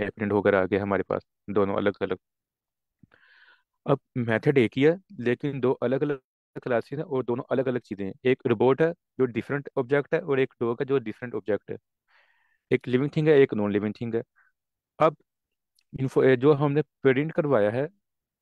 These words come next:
वो उसको इस चीज़ से गर्ज नहीं है कि, ए, class कौन सी है, class का name क्या है,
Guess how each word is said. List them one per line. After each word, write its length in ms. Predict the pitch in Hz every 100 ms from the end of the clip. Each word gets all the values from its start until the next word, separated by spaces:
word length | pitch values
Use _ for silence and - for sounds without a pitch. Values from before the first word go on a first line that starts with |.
| _
वो 160 | 160 135
उसको 320 | - - 185
इस 240 | - 165
चीज़ 200 | - 139
से 120 | - 143
गर्ज 200 | 123 117
नहीं 260 | 117 135 151
है 80 |
कि, 120 | 151 123
ए, 480 | - _ 110 110 110
class 280 | 117 110 110
कौन 220 | 127 131
सी 160 | 151 151
है, 100 | 175 _ _ _ _ _ _ _ _ -
class 300 | 127 117 113
का 120 | 123
name 220 | 104 104
क्या 240 | 107 127
है, 100 | 135